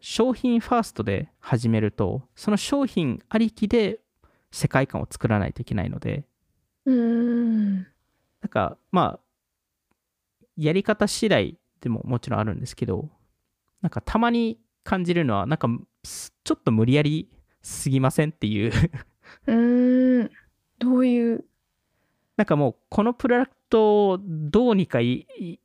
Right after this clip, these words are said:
Speaker 1: 入れないといけないようなストーリーになっちゃってる。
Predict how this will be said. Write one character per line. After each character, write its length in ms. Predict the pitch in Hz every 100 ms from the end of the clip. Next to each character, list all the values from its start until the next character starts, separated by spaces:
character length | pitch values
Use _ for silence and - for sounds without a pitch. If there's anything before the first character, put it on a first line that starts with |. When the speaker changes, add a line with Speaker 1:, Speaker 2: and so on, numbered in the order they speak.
| _
Speaker 1:
入 120 | 160
れ 140 | 139 170
な 100 | 170
い 100 | 151
と 100 | 113
い 120 | 110
け 140 | -
な 120 | 120 113
い 260 | 117 117 -
よ 240 | 160 127
う 20 |
な 100 | 107
ス 100 | -
ト 100 | 147
ー 40 | 120
リ 60 |
ー 40 | 110
に 40 |
な 80 | 113
っ 60 |
ち 100 | -
ゃ 40 | 107
っ 20 |
て 160 | - -
る。 160 | 151